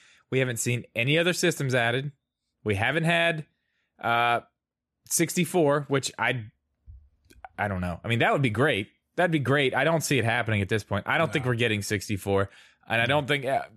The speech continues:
Speaker 1: a lot of people are saying, uh, Game Boy, Game Boy Advanced, something like that. But I don't think we're getting that either, honestly.
Speaker 2: I, I would be the most disappointed person if we did not get Game Boy Advance. Like, that,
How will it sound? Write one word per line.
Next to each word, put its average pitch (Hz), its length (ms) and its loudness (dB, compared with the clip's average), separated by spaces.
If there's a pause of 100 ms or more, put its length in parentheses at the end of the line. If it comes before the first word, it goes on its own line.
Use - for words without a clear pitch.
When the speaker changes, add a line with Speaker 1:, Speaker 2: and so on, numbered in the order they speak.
(160)
Speaker 1:
a 156 100 2
lot 160 180 2
of 160 60 -4
people 156 220 0
are 151 80 2
saying, 143 360 -2
uh, 127 180 2
Game 147 300 2
Boy, 92 320 0
Game 139 200 0
Boy 143 140 2
Advanced, 127 640 -4 (360)
something 139 280 -2
like 131 160 0
that. 127 240 0
But - 200 -2 (1200)
I 220 140 2
don't 190 200 0
think 185 180 0
we're 165 100 2
getting 160 240 0
that 180 220 2
either, 110 340 0 (500)
honestly. 131 540 0 (440)
Speaker 2:
I, 202 300 -2 (100)
I 196 220 -2
would 240 220 -8
be 190 100 -6
the 165 100 -8
most 160 340 -8
disappointed 143 640 -2 (240)
person 110 460 0 (100)
if 135 160 -6
we 147 120 -4
did 143 200 -2
not 139 340 -4
get - 240 4 (300)
Game 123 160 -4
Boy 110 140 -8
Advance. 95 380 -14
Like, 104 180 -16
that, 180 180 -2